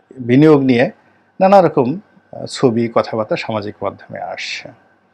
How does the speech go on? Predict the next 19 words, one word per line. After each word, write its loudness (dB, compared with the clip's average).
এবং 2
এরই 6
মধ্যে 4
দেখা -2
গেল -4
যে -4
all -4
on -4
a -8
sudden, -4
আহ, -16
সেনাবাহিনীর -2
প্রধান -2
জেনারেল -2
ওয়াকার, 2
আহ, -18
রাষ্ট্রপতির -6
সঙ্গে -8
দেখা -2